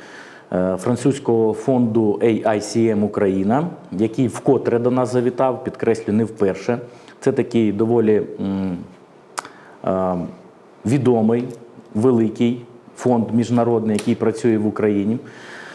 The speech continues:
е, який надає допомогу в різних напрямках, як в напрямки-,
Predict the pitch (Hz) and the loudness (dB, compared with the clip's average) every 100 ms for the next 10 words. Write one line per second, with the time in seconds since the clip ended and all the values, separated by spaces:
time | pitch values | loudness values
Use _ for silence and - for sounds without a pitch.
0 | - - - 104 135 156 139 107 107 120 | -20 -10 0 2 2 2 2 2 2 4
1 | 135 131 110 113 123 127 113 107 127 113 | 4 4 2 2 2 2 2 2 2 2
2 | 113 101 123 120 110 110 104 107 - - | 0 0 0 0 0 0 0 -2 -2 -8
3 | 104 117 110 - 101 123 117 113 107 - | 0 2 2 -2 0 2 2 0 0 0
4 | 110 113 | 2 2